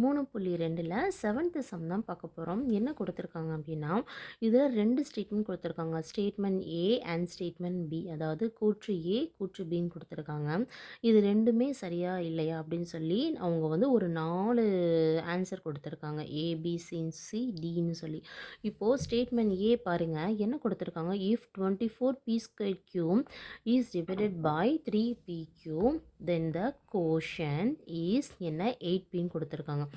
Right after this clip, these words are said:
அதாவது மீனிங் என்ன அப்படின்னா, இந்த ட்வென்டி ஃபோர் பி ஸ்கொயர் கியூவை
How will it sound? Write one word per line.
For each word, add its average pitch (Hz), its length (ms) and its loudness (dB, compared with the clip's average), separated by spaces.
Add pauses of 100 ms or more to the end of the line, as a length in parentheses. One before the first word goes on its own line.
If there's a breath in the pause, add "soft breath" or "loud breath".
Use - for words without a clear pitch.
(340 loud breath)
அதாவது 170 260 0 (100)
மீனிங் 226 360 4
என்ன 160 220 -2
அப்படின்னா, 156 400 -2 (220)
இந்த 170 200 0
ட்வென்டி 185 380 0
ஃபோர் 269 260 2
பி 196 200 -4
ஸ்கொயர் 165 360 -4
கியூவை 151 340 -2